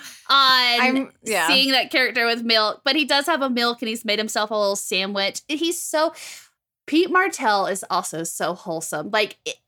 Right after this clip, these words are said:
Speaker 1: it just reminded me of my
Speaker 2: Mm-hmm.
Speaker 1: papa, and he would eat, like, a scoop of peanut butter and have a glass of milk before he went to bed every night. You know, it's like Pete's just, like, having his little, like, late night snack. He's getting ready for bed. Um,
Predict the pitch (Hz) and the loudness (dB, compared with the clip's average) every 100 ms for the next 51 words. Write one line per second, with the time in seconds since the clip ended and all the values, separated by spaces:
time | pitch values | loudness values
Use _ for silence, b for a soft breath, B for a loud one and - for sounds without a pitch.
0 | _ 311 262 349 415 480 285 262 269 254 | _ -6 -4 -4 -2 0 2 2 0 0
1 | 240 226 214 160 185 - 165 123 - b | 0 0 -2 -2 -4 -2 -2 -2 -6 b
2 | b 240 262 247 254 233 226 233 233 - | b -2 0 0 0 0 0 -2 -6 -6
3 | 277 277 269 302 277 220 220 214 214 226 | -6 -4 -4 -2 -2 0 2 2 0 0
4 | 202 208 202 - 196 196 - 170 196 175 | -2 0 0 0 -4 -2 -2 -4 -4 -2
5 | 165 170 175 160 143 147 151 156 110 B | -4 -6 -8 -4 -4 -6 -6 -6 -4 B
6 | B - 311 302 330 - - 330 302 240 | B 2 2 4 2 0 -4 -2 0 -2
7 | - 262 - 226 - 247 233 247 247 214 | -6 -6 0 0 0 -2 -2 -2 -4 -4
8 | 220 214 190 175 165 B - 247 240 - | -2 0 2 0 -2 B -4 0 2 2
9 | 214 - - 277 269 262 254 226 - 202 | -2 -2 -4 0 2 0 -2 -10 -4 -4
10 | 208 190 180 190 190 - 233 233 233 B | -2 -2 -2 -6 -6 0 2 2 0 B
11 | B B B 254 254 247 233 226 | B B B 2 4 4 2 -2